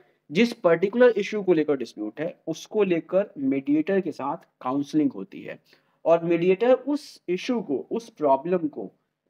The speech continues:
सॉल्व करने की कोशिश करता है, दोनों के बीच में compromise करने की कोशिश करता है। तो यहाँ पर basically अब आपको याद रखना है कि जब आप लोगों की counseling शुरू होगी, जब पति और पत्नी की counseling शुरू होगी,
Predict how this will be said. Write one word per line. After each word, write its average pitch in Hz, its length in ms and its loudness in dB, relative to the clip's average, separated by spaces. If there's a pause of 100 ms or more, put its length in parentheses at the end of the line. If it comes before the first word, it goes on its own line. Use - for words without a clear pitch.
(140)
सॉल्व 202 440 4
करने 190 260 2
की 185 120 -2
कोशिश 127 380 -8
करता 98 280 -10
है, 120 200 -10
दोनों 160 280 0
के 180 160 -2
बीच 165 280 -6
में 180 160 0
compromise 147 640 -4
करने 139 320 -6
की 202 220 -6 (360)
कोशिश 190 380 0
करता 101 280 -8
है। - 220 -18 (420)
तो 180 60 4
यहाँ 175 260 6
पर 214 120 2
basically 185 340 0
अब 175 120 0
आपको 147 240 2
याद 135 220 0
रखना 123 200 -10
है 143 140 -6
कि 190 160 -6
जब 180 380 2 (160)
आप 143 280 -2
लोगों 165 320 -2
की 214 280 -10
counseling 151 480 -2
शुरू 175 200 -2
होगी, 113 420 -10
जब 175 240 0
पति 135 220 -4
और 165 100 -2
पत्नी 160 320 -8
की 170 120 -10
counseling 123 460 -6
शुरू 131 240 -8
होगी, 113 340 -8